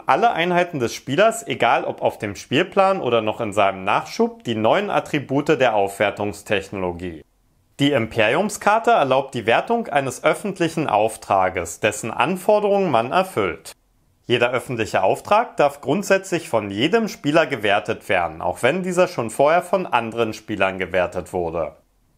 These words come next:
Nach der Wertung platziert der aktive Spieler einen seiner Kontrollmarker auf dem Auftrag, um anzuzeigen, dass er diesen nun gewertet hat und er ihn kein weiteres Mal im Spiel werten kann.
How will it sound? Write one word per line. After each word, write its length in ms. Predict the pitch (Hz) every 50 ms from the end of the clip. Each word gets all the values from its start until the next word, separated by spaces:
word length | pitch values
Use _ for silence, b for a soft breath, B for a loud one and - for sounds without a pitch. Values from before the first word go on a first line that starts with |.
| _ _ -
Nach 220 | 120 123 127 123
der 180 | - - 113 101
Wertung 460 | 104 104 127 - - 233 247 240 240
platziert 400 | - 165 147 151 - 147 127 -
der 120 | 110 104 110
aktive 380 | 117 117 - - 113 107 104
Spieler 440 | - - - 165 185 226 233 220 -
einen 220 | 143 143 151 160 143
seiner 280 | 139 139 139 143 139
Kontrollmarker 840 | 135 - 135 113 110 - - 123 143 165 160 156 151 151 - 151 131
auf 200 | 123 120 - -
dem 180 | 127 117 110
Auftrag, 640 | 107 101 95 101 - - - - 98 90 82 82 -
um 140 | - 98 104
anzuzeigen, 720 | 113 120 151 170 - - 180 - - 190 185 190 190 170
dass 180 | 120 113 - -
er 320 | - - 127 131 175 208
diesen 320 | 190 160 151 139 127 120 117
nun 180 | 110 110 110
gewertet 520 | 107 104 87 107 110 139 - - 208 - -
hat 260 | 226 240 233 - -
und 180 | 139 117 110 - _ -
er 260 | 139 135 165 214 -
ihn 200 | 156 165 180 180
kein 260 | - - 143 139 120
weiteres 480 | 107 113 151 185 - - 185 175 - -
Mal 220 | 127 117 120 127
im 120 | 135 127 123
Spiel 400 | - - - 107 104 131 180 170
werten 420 | 120 101 95 92 - - 92 87
kann. 400 | - - 95 90 82 76 76 -